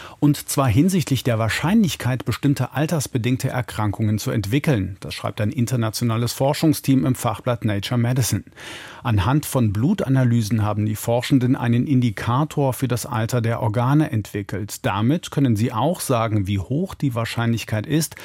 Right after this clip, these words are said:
dass jemand zehn Jahre später an einer mit diesem Organ zusammenhängenden Krankheit erkrankt, etwa Herzprobleme oder Alzheimer.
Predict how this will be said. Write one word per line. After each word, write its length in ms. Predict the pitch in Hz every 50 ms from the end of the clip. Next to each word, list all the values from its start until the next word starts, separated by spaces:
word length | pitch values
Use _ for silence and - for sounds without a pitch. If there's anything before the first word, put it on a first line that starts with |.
| - - - - - - -
dass 220 | - 123 - -
jemand 420 | 139 131 127 131 135 120 110 -
zehn 220 | - - 135 131 123
Jahre 260 | 120 113 110 120 113
später 580 | - - - - 113 120 127 135 - 160 165 151
an 200 | 147 151 147 -
einer 440 | - - 123 123 131 131 143 143 139
mit 360 | 123 117 110 - - - -
diesem 220 | 127 110 107 120
Organ 420 | 120 120 113 101 110 107 104 110 110
zusammenhängenden 880 | - - 117 104 113 107 113 113 104 98 107 107 107 101 113 123 127
Krankheit 460 | 117 - - 95 101 101 - 113 - 120
erkrankt, 500 | 120 120 - - 110 117 135 143 135 -
etwa 300 | - 127 - - 131 120
Herzprobleme 840 | 90 85 107 104 - - - - - 107 95 95 98 95 98 104
oder 280 | - 113 107 123 113 -
Alzheimer. 600 | - 123 135 - - 127 113 107 98 95 92